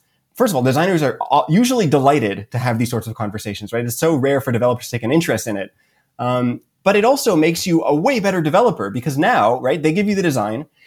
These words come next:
they go home for the day, you're hacking on it, and you realize, "Oh, there's unspecified," right? Like, I like to say, we're always making design decisions because, uh, the process of implementation itself, dr-, like, designs are, like,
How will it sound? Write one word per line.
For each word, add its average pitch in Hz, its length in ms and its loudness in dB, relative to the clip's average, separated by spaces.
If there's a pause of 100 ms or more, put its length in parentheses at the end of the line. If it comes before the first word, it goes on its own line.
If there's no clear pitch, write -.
(200)
they 202 180 2
go 247 160 4
home 220 160 2
for 196 140 -2
the 135 80 -2
day, 107 160 0
you're 151 180 0
hacking 170 380 0
on 104 160 -2
it, 127 200 -4 (200)
and 156 100 2
you 165 80 2
realize, 156 420 4
"Oh, 175 380 2 (100)
there's 156 380 2 (140)
unspecified," 165 880 0 (180)
right? 202 140 2
Like, 160 100 2
I 170 60 4
like 208 140 0
to - 60 -10
say, 123 320 0
we're 143 260 0
always 185 300 4
making 143 260 0
design 117 220 0
decisions 104 440 -8
because, 127 540 -2 (120)
uh, 120 220 0 (240)
the 147 100 0
process 170 400 0
of 160 100 -8
implementation 151 600 -2
itself, 127 500 2 (400)
dr-, 127 220 -2
like, 160 240 0 (420)
designs 185 500 2
are, 135 280 0
like, 131 360 0